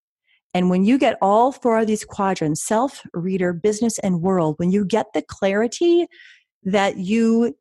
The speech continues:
need in these quadrants, every other aspect of your book becomes easier.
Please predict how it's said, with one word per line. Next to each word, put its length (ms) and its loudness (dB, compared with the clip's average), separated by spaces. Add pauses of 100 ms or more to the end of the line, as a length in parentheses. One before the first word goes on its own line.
(120)
need 480 4
in 260 0
these 260 0
quadrants, 840 0 (1000)
every 260 2
other 220 4
aspect 440 0
of 100 -2
your 100 0
book 220 -4
becomes 420 -4
easier. 540 -8